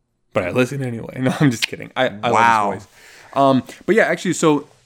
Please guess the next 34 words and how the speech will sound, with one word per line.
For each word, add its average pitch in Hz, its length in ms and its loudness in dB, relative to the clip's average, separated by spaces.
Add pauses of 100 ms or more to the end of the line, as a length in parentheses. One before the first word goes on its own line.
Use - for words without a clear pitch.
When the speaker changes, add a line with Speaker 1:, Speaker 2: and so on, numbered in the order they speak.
Speaker 1:
you 151 200 2
saying 151 260 2
three 196 260 2
reminds 131 340 2
me 123 60 4
of 120 60 2
an 113 60 0
important 113 440 0
point 113 220 -4
about 107 240 2
the 117 80 -4
White 110 200 4
Stripes 107 320 -2
that 104 100 -4
I - 20 0
Speaker 2:
Third 135 200 2
Speaker 1:
hadn't - 60 -2
Speaker 2:
Man 127 200 4
Speaker 1:
mentioned. 123 260 2
Speaker 2:
Records? 175 420 -6 (240)
Speaker 1:
Just 147 220 0
Jack 139 280 2
White 127 340 2
has 117 200 -4
an 113 80 0
obsession 117 580 0
with 107 160 -6
the 110 80 -2
number 104 300 0
three. 98 440 -8 (920)
And 110 220 -4
so 104 360 0
it's - 220 -6
always 107 680 0